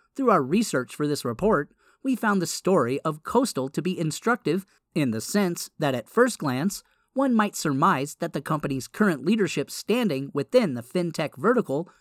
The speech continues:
is solely a function of its early pivot to and embrace of a tech-forward approach. While this was undoubtedly a contributing factor, we also found several developments throughout the entirety of the company's life cycle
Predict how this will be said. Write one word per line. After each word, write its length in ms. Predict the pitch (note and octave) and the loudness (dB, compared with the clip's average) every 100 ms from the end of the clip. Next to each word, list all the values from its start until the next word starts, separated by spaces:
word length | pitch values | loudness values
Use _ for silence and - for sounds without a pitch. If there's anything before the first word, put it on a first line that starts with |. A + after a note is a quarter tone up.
| _ _ | _ _
is 180 | C4 G#3+ | -6 -6
solely 480 | - A3+ A3+ C#3+ C#3 | -2 2 4 2 0
a 80 | F3+ | -2
function 480 | - G#3+ A#3 D#3 D#3+ | 0 0 0 -2 -4
of 120 | E3 | -4
its 160 | F3 - | -6 -2
early 300 | A3 F#3+ C3 | 2 2 0
pivot 360 | A#2 C#3+ B2 - | -4 -6 -6 -8
to 340 | - C4 G3+ G3+ _ _ | -2 2 2 0 _ _
and 140 | - D3+ | -6 -4
embrace 460 | C3 C3 C3 A#2 - | -2 -2 -2 -2 0
of 320 | A3 F3+ F#3 _ _ _ | 2 2 0 _ _ _
a 120 | C#3 | -6
tech-forward 720 | - D#3 C#3 - G3 E3+ A#2 | -4 -6 -6 -2 2 2 0
approach. 500 | C3 - D#3 - - - _ _ _ _ _ _ _ _ - | -2 0 0 -2 -20 -20 _ _ _ _ _ _ _ _ -2
While 280 | C#3 B2+ | 0 0
this 340 | G#2+ C#3+ D3 - | 0 0 0 -2
was 140 | D3+ | -2
undoubtedly 720 | F3+ F#3 - E3 G3 C3 A#2+ | 0 0 2 2 4 2 -4
a 60 | A#2 | -6
contributing 580 | A#2 D3+ - F3+ C#3+ B2+ | -6 -4 0 0 0 -2
factor, 480 | F3+ G#3 - C#3 - _ _ _ | -2 -2 -2 -6 -6 _ _ _
we 120 | C#4 | 0
also 280 | C4 - A3+ | 0 2 0
found 340 | - D#3+ C#3 | 2 -2 -2
several 340 | - A3+ F#3+ C#3 | 0 0 2 -2
developments 640 | B2+ D#3+ A#3+ D3+ B2+ C#3 | -2 2 2 0 -6 -8
throughout 300 | - F3 E3+ | -4 -2 -2
the 140 | G3+ G3+ | -2 -2
entirety 640 | F#3+ - A#3+ A3 C#3 F3 - | -2 -2 2 2 2 -2 -4
of 100 | F3+ | -4
the 80 | |
company's 480 | F#3 - C#3+ D3 C3+ | -4 -2 -2 -2 -4
life 200 | C#3+ C4+ | -2 -2
cycle 460 | - C#3 A2+ F#3+ | 0 -4 -2 -6